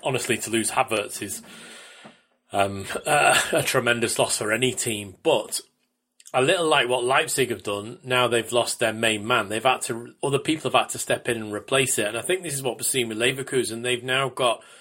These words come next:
four or five players who can, um, cause you problems rather than one golden boy who can cause you a lot of problems. And I think occasionally for a club, it can be a strength, that, that unpredictability. Um,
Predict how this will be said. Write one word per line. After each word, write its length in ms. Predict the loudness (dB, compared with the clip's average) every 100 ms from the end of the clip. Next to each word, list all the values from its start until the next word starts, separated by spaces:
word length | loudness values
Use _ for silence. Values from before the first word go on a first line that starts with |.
| -20 -14
four 360 | 0 4 6 4
or 60 |
five 420 | 4 4 4 2
players 500 | 0 0 0 -2 -4
who 180 | -2 -2
can, 420 | 0 0 0 -4 -16 -20 _ _ -2
um, 160 | -2
cause 280 | 4 4 4
you 60 | 2
problems 600 | 2 2 2 -4 -6 -2
rather 300 | 2 2 2
than 280 | -2 -2 2
one 300 | 4 4 0
golden 520 | 4 6 6 2 -2
boy 340 | 2 4 4
who 60 | 0
can 80 | -4
cause 280 | 0 0 0
you 80 |
a 40 | 0
lot 180 | 0 -2
of 100 | -2
problems. 460 | -2 -4 -10 -6
And 140 | -8 -8 -16 -20 -14 -4
I 100 | 0
think 200 | 0 -2
occasionally 560 | 0 2 2 0 0
for 160 | 0 -2
a 60 | -4
club, 360 | 0 -2 -2 -16 _ _ -6
it 140 | -4
can 140 | -4
be 160 | 2 2
a 60 | 2
strength, 540 | 2 2 2 0 -2
that, 280 | 0 0 -4
that 260 | -4 -2 0
unpredictability. 1200 | -2 0 -2 -2 -2 -2 -4 -4 -6 -6 -8 -4
Um, 340 | -2 -2 -4